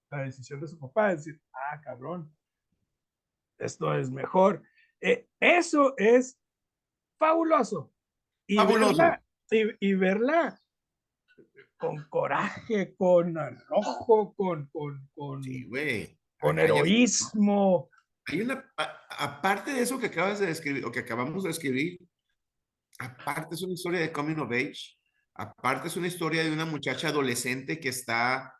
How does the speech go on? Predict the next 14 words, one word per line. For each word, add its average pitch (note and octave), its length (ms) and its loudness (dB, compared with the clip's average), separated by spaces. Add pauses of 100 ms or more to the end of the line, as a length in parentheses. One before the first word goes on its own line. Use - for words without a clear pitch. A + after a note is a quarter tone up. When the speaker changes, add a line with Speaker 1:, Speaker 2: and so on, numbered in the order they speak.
(140)
Speaker 2:
impetuosa, E3+ 1080 -2 (520)
que, - 460 -4 (460)
que C3 120 -4
nomás C#3 380 -2
siente E3 1120 -2 (320)
que A#2+ 200 -4
hay B2 140 -2
una C3+ 200 -4
solución A2 480 -8
diferente. G2 720 -10 (120)
No F#2 120 -14
la B2 160 -6
puede C#3 180 -4
probar. C3 640 -4